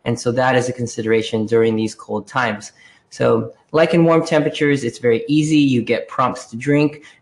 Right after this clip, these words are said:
You feel like, "Oh, I do feel thirsty." Um, so, uh, when you are cold and the body is fighting to stay warm,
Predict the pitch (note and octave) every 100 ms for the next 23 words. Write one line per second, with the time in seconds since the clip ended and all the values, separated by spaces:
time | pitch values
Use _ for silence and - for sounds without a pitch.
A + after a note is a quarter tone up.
0 | - A#2+ A#2 C3+ C3 B2+ A#2+ - C3+ A2+
1 | A#2 A2 B2+ A#2+ A2 - C#3 C#3+ - F#3
2 | F3+ _ _ _ - A#2+ A#2+ A2+ - -
3 | B2+ B2 A2+ - - _ _ _ A2+ G#2
4 | F#2+ - C3 C3+ C3+ - - - _ C#3+
5 | B2 B2+ D3 D3 C#3+ D3+ C#3 A#2 G#2+ A#2+
6 | B2 A2+ C3 B2+ - A#2+ B2 C3 C3 B2+
7 | A#2 - A#2 A2+ A2+ B2 C#3 E3+